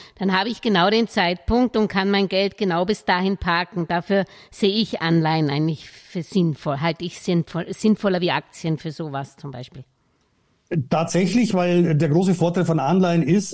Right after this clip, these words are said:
Speaker 2: äh, man hat in der Regel weniger Risiko, mit ganz wenigen Ausnahmen, aber natürlich hat man ein, äh,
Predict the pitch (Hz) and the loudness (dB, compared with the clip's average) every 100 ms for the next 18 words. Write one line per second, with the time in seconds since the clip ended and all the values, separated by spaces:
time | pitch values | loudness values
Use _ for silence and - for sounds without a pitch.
0 | - 147 160 135 175 - 165 151 143 175 | -2 2 4 4 2 2 4 4 4 4
1 | 175 151 147 160 135 120 127 170 202 - | 6 4 4 4 4 4 4 4 2 2
2 | 196 233 220 - 151 156 160 165 - 147 | 4 4 2 0 -2 2 4 4 2 -2
3 | 151 156 151 127 131 175 214 208 180 139 | 2 2 4 2 0 0 2 4 4 2
4 | 143 139 147 170 196 180 175 156 143 143 | 2 0 2 4 4 2 0 0 2 0
5 | 135 147 | 0 0